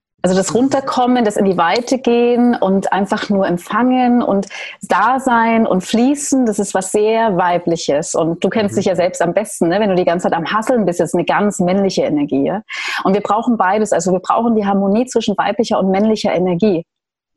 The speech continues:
Speaker 2: Und die
Speaker 1: Und die
Speaker 2: steckt in uns allen
Speaker 1: Harmonie,
Speaker 2: drin.
Speaker 1: die steckt in uns allen drin. Und Harmonie heißt nicht fünfzig fünfzig. Harmonie kann für dich heißen achtzig zwanzig, ja? Aber dennoch dieser weiblichen Energie auch ein bisschen Raum geben.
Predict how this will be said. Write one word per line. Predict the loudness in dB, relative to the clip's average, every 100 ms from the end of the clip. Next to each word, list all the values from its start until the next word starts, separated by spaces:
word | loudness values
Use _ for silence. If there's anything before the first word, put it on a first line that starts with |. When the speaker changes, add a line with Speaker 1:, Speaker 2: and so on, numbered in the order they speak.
| _ _
Speaker 2:
Und | -6 -2
die |
Speaker 1:
Und | 0
die |
Speaker 2:
steckt | 2 2
in | 2
uns | 2
allen | 2
Speaker 1:
Harmonie, | 2 0
Speaker 2:
drin. | 0 -2 -4 -8 -4
Speaker 1:
die | 0
steckt | 0 0
in | -2
uns | 0
allen | 0 2 0
drin. | 0 0 0
Und | 0 0
Harmonie | 0 2 0
heißt | 0 -2 0
nicht | 0 2 0 -4 -4
fünfzig | 0 0 -2 -10 -2
fünfzig. | -2 -4 -6 -2 -2 -2 -10 -6 -2
Harmonie | 0 2 0
kann | 0 -2 0
für | -2
dich | 0
heißen | 0 0 0
achtzig | 0 -2 -4 -6
zwanzig, | -2 0 0 -2 -4 0
ja? | -2 -2 -8 -8 -4
Aber | -2 -2 -2 -2
dennoch | 0 2 2 0 -4 -6 -2
dieser | 0 0 0
weiblichen | -2 0 -2 0
Energie | 0 0 0 0
auch | 0 -2
ein |
bisschen | -2 -2 -2
Raum | 0 0 0
geben. | -2 -2 -8